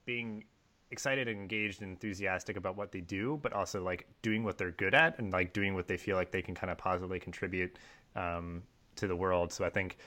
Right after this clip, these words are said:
at the very least, just, you know, the fact that you're super excited about your stats course and stuff, that is, you know, warms my heart. It's, like, it's awesome. And I, I, I just really appreciate that you, you know,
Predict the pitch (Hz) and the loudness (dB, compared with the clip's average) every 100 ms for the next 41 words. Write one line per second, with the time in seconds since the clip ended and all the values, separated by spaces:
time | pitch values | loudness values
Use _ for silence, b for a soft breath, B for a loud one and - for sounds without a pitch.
0 | b b - 107 92 117 127 117 101 - | b b -4 -2 8 8 10 6 4 2
1 | 95 - - _ 123 95 87 87 - _ | -2 -4 -10 _ -6 -2 -2 -2 -10 _
2 | - - - 104 - 104 95 104 98 90 | -16 -4 6 6 6 0 0 2 2 4
3 | 95 92 95 92 - 90 - - 90 92 | 2 2 0 -2 0 0 0 -4 -2 -4
4 | - 90 92 85 - - 110 87 87 - | -2 0 0 -4 -8 -8 -6 -4 -6 -10
5 | - - - _ - _ _ - - 113 | -14 -20 -20 _ -20 _ _ -20 -4 0
6 | 90 101 127 135 117 104 95 92 - 120 | 2 4 8 8 10 10 10 6 4 6
7 | 98 123 131 120 117 120 107 98 104 98 | 6 4 8 10 10 6 8 4 4 2
8 | 101 98 92 92 104 98 104 92 101 98 | 2 -2 -4 -6 -4 -2 -4 -6 -6 -6
9 | 92 - 95 90 | -10 -8 -6 -6